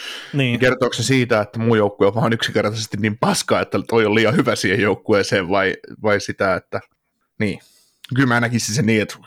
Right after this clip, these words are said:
Speaker 2: Goodrow on vaan yksinkertaisesti liian hyvä, että sille pelikavereita tuossa jengissä.
Speaker 1: Niin, ja sitten oli sitä ehkä Kälkärissäkin välillä sitä samaa, että toi mitä nyt oli se viime kausi, niin sehän oli ihan täysin fantastista Goodrowlta ja koko Kälkärin ykkösketjulta, että se oli koko sarjan paras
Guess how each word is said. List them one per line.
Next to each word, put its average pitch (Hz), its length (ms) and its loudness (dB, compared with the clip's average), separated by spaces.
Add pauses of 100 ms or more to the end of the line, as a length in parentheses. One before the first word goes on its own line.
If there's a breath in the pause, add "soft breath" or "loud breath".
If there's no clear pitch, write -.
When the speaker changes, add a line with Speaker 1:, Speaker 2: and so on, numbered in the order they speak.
(100)
Speaker 2:
Goodrow 110 260 2
on 95 60 2
vaan 104 140 2
yksinkertaisesti 104 480 -4
liian 104 160 2
hyvä, 107 120 2
että 104 100 -4
sille 127 140 4
pelikavereita 95 640 -4
tuossa - 180 -16
jengissä. 85 280 -18 (560)
Speaker 1:
Niin, 165 260 -4
ja 165 80 2
sitten - 160 -2
oli 208 100 2
sitä 220 160 2
ehkä 190 140 -2
Kälkärissäkin 113 680 -2
välillä 107 200 0
sitä 113 180 0
samaa, 104 420 -2
että 110 360 -6 (360)
toi 127 140 2
mitä 131 160 2
nyt 127 120 -2
oli 131 100 2
se 135 120 0
viime 127 260 2
kausi, 113 280 -2
niin 117 80 -2
sehän 117 220 0
oli 113 120 0
ihan 107 200 -2
täysin 107 220 -2
fantastista 110 680 -4 (220)
Goodrowlta 110 440 0
ja 107 60 0
koko 107 220 -6
Kälkärin 110 400 -2
ykkösketjulta, - 600 -6
että - 100 -6
se - 40 -2
oli 113 80 0
koko 107 360 -4
sarjan 110 280 -2
paras 110 380 -4